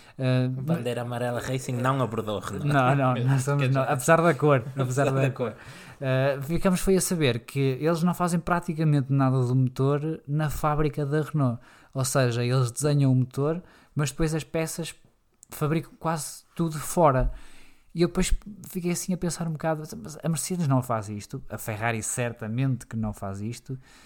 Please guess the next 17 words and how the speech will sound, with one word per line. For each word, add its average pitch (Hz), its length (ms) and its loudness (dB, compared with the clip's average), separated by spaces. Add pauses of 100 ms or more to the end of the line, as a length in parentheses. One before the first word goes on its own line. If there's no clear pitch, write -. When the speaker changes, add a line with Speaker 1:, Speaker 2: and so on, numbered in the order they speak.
(400)
Speaker 1:
a 127 80 -2
Honda 117 760 0
não, 117 240 -4
não 123 160 0
sei, 131 200 0
mas 113 200 -2
acredito 120 400 -8
que - 60 -20
também 113 260 -4
não 110 140 -2
o - 20 -6
faça, 135 400 -4
mas 156 160 -4
eu 151 60 -8
fiquei 151 180 -8
a 147 60 -6
pensar: 127 500 -8